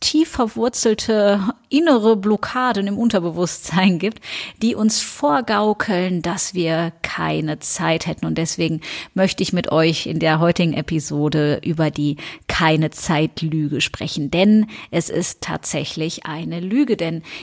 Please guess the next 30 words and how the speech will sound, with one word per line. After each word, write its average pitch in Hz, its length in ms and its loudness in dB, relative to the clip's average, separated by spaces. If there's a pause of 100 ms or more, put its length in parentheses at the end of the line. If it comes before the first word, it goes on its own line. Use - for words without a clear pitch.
jeder 240 440 4
von 190 300 -2
uns 214 420 2
hat 196 260 -2
jeden 226 600 4
Tag 185 460 -2
vierundzwanzig 220 1400 0
Stunden 147 640 -2
Zeit. - 500 -2 (440)
Das - 260 2
Thema 339 320 0
ist - 180 -2
aber, 190 300 -2 (320)
dass 196 300 0
wir 202 260 4
manchmal 202 480 0
nicht 202 240 -4
das 185 220 0
Gefühl 208 400 2
haben, 185 220 0
diese 190 280 -2
Zeit 185 380 -2
zu 185 200 -2
haben, 190 440 2
weil 185 280 0
wir 190 300 2
uns 190 420 -2
fremd 240 440 0
bestimmen 170 440 0
lassen. 147 280 -4